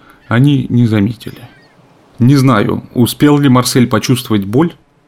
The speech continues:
когда взбесившаяся катушка в мгновение ока стянула запястье вспенившейся лесой и исчезла за бортом вместе с руками.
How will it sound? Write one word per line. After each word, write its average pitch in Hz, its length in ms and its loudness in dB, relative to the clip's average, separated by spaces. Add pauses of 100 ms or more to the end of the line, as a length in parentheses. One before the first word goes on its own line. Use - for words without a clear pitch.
когда 104 320 0
взбесившаяся 101 920 -2
катушка 110 560 -2
в 101 80 0
мгновение 123 560 2
ока 139 380 0
стянула 123 480 2
запястье 113 560 -4
вспенившейся 107 840 -2
лесой 139 460 -2 (280)
и 113 140 2
исчезла 135 440 0
за 113 140 2
бортом 113 460 0
вместе 110 400 0
с - 100 -6
руками. 110 540 -2